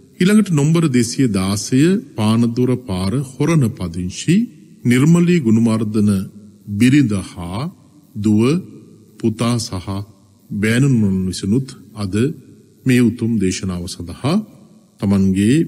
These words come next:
පින්වන්තෝ දායකත්වය ලබා දෙනවා. ඒ වගේම ජී ජී අනුර ප්‍රියන්ත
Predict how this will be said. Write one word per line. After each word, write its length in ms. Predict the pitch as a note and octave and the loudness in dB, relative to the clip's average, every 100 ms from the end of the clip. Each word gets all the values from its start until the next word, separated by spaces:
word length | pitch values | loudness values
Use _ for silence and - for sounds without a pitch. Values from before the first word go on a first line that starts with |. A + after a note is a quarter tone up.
| - | -4
පින්වන්තෝ 640 | - G#2 G2+ F#2 F2+ G2+ | -2 2 2 0 -2 -4
දායකත්වය 600 | G2+ F2 F#2 - F2+ - G2 | -2 -2 -6 -10 -14 -10 -8
ලබා 300 | F#2+ F#2+ G2 | -6 -4 0
දෙනවා. 360 | C#3+ C3 F#2 - - - - - | 2 2 0 -8 -20 -20 -20 -4
ඒ 80 | C3 | 0
වගේම 440 | C#3 D3+ F#3+ G3+ G#3 F#3 - - - - - _ - | 2 2 4 6 6 4 0 -12 -20 -20 -20 _ -12
ජී 300 | A2+ C#3+ F3 | -2 0 0
ජී 320 | E3+ F#3+ F#3 - | 2 2 0 -4
අනුර 280 | A#2+ D3 D3+ C3+ | 0 2 2 0
ප්‍රියන්ත 580 | - A#2 G#2+ G#2+ G2+ | 0 0 2 2 0